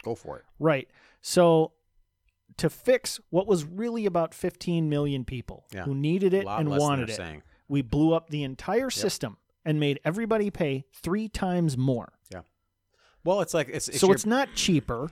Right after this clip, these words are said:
Speaker 1: it's your
Speaker 2: It's
Speaker 1: ba-,
Speaker 2: not
Speaker 1: yeah,
Speaker 2: better.
Speaker 1: it's your basic socialist attitude. Everybody shares in the fucking misery.
Speaker 2: Yeah.
Speaker 1: That's what it comes down to.
Speaker 2: She goes, "In fact," uh, she talks about people not having enough money to pay for the health care. She goes, "In fact, many have jobs that don't even pay enough to cover their monthly expenses.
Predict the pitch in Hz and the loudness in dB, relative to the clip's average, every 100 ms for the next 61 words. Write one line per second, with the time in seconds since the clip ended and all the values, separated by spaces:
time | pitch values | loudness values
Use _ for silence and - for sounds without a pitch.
0 | - 135 147 117 - _ - - 175 202 | -6 -6 -4 -6 -12 _ -14 -4 -2 2
1 | 226 233 - 196 156 117 135 - 139 104 | 2 0 2 4 4 2 -6 -6 -6 -4
2 | 147 - 156 - 135 131 131 127 - 107 | -4 -4 -8 -6 -4 -4 -6 -6 -6 -6
3 | 110 104 85 78 - - _ - 101 107 | -6 -6 -10 -12 -14 -20 _ -12 -8 -6
4 | 131 139 135 - 117 117 135 110 - 92 | -4 -4 -6 -6 -4 -6 -8 -10 -10 -10
5 | 98 85 71 58 58 - _ _ _ _ | -10 -10 -10 -14 -18 -20 _ _ _ _
6 | - 120 104 110 139 123 - 113 95 113 | -8 -6 -6 -6 -6 -6 -6 -6 -6 -8
7 | 131 - - _ _ _ - _ - - | -8 -14 -16 _ _ _ -20 _ -20 -20
8 | - _ - - 151 147 - 160 - 202 | -20 _ -12 -2 2 0 0 -4 0 0
9 | 180 - - _ 151 143 139 143 - 151 | 0 -2 -10 _ -4 -2 -4 -6 -4 -2
10 | 147 147 135 131 - _ _ - - 151 | -2 -4 -4 -4 -8 _ _ -12 -8 -6
11 | 135 131 127 127 123 117 110 127 120 113 | -6 -6 -6 -6 -6 -10 -10 -8 -6 -8
12 | 107 120 113 117 104 107 - 110 104 - | -10 -10 -10 -10 -12 -12 -14 -14 -12 -6
13 | 143 131 131 165 143 143 160 214 196 143 | -4 -4 -2 -2 -2 -2 0 0 0 -2
14 | 131 117 135 127 117 117 170 139 110 131 | -4 -4 -4 -4 -6 -6 -4 -4 -6 -6
15 | 131 123 117 117 - 120 113 101 107 107 | -6 -6 -10 -10 -8 -8 -8 -10 -10 -10
16 | 113 101 - 110 - - | -12 -14 -12 -12 -12 -18